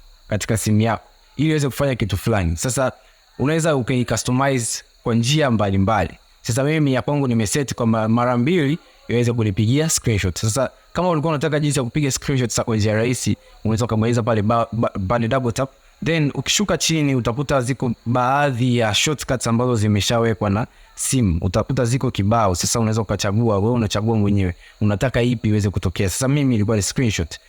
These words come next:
Si ndio hivyo? Kwamba nikipiga, nikibonyeza mara mbili screen yangu kwa nyuma,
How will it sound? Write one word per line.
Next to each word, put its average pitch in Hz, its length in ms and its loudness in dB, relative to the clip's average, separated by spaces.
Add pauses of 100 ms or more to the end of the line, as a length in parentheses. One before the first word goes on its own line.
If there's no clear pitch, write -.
(160)
Si - 140 -4
ndio 104 100 0
hivyo? 101 200 -2 (260)
Kwamba 117 260 2
nikipiga, 143 680 0
nikibonyeza 147 500 -2
mara 131 260 0
mbili 135 420 0 (280)
screen 131 300 -2
yangu 135 240 0
kwa 113 100 0
nyuma, 120 360 0